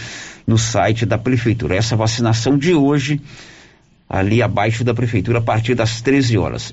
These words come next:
E o Nivaldo Fernandes, agora sim, o Nivaldo Fernandes nos atualiza com relação ao boletim divulgado no final de semana pela Secretaria de Saúde com os casos da covid.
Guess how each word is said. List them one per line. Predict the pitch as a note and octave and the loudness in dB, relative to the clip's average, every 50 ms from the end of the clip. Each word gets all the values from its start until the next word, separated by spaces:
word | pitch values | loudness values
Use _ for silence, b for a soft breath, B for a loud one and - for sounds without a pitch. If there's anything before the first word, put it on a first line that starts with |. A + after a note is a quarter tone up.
| - - | -8 -4
E | F#3 A3 | -2 0
o | A#3 | 2
Nivaldo | A3+ G3+ C#3 A2 A2 A#2 B2 C3+ C#3 | 2 2 2 2 2 2 2 2 0
Fernandes, | A#2+ A2+ B2+ B2+ C3 D3 D#3+ E3+ D#3+ C3 D3 | 0 0 0 0 2 2 0 0 0 0 -2
agora | D3 C3+ A2 A2 A#2+ C#3+ E3 F#3 G3 F#3+ | -2 -2 -2 0 0 2 2 2 2 0
sim, | - - - B2+ G#2+ F#2+ | -2 -2 -2 0 0 0
o | F#2+ | 0
Nivaldo | G#2 G#2+ F#2+ G2 G#2+ A#2 B2 A#2 | 0 -2 0 0 0 0 0 0
Fernandes | A2 B2 B2 A2 G2+ G#2+ C3+ D3+ C#3 A#2 - B B B B B B B B B | 0 0 0 0 2 2 0 0 -2 -4 -8 B B B B B B B B B
nos | B G#2+ A2 G#2 G2 | B 2 2 2 2
atualiza | B2 B2+ B2 A#2 C#3 B2+ G#2+ G2 A2 C3+ D3 D#3 C#3+ B2+ D3 C#3 | 2 0 0 0 0 2 2 2 2 2 2 2 0 0 -2 -4
com | B2+ - B2+ | -4 -2 0
relação | A#2 A#2 G#2+ G2+ G2+ - - - - A#2+ B2+ C3 | 0 0 0 -2 -4 -6 -6 -4 -2 0 0 0
ao | B2 A#2+ | 0 0
boletim | A2 G#2+ A#2+ A#2+ A#2 G#2 G2 A#2 - C3 C#3 C#3 | 0 2 2 2 2 0 -2 -2 -2 0 0 0
divulgado | B2 A#2+ A2 G2+ F#2+ F2+ G2 A2 A#2+ A#2+ A#2 | 0 0 -2 -2 -4 -2 -2 0 0 0 0
no | A2+ G#2 - | 0 0 0
final | - G#2 F#2 A2+ C#3+ | -2 -2 -2 0 0
de | D3 - | -2 -2
semana | - - A2 G2 G#2 A2 A2+ A#2 A2 A2 B B B B B B B _ _ _ - | 0 0 0 2 2 2 2 2 2 0 B B B B B B B _ _ _ -2
pela | A2 A2 A2 G#2 G2+ F#2 G2+ | 0 0 0 2 0 -2 -2
Secretaria | - - - C#3+ C3+ C3+ B2 A#2+ A2+ A2+ A#2 | -2 -2 -4 -2 -2 0 0 0 2 2 2
de | A2 - | 0 0
Saúde | - B2+ G2+ A2 A2 A2 B2 A#2 | 0 0 2 2 2 2 0 2
com | C3+ C3+ | 2 2
os | A#2 A2+ - | 0 0 -2
casos | - G#2+ G2+ F#2+ F#2 F2+ F2 | -2 -2 0 0 0 0 0
da | F2 | -2
covid. | E2+ F2 F2 E2 F2+ G2 F#2+ E2 - - - | -2 -2 -2 -2 0 0 0 0 -2 -4 -8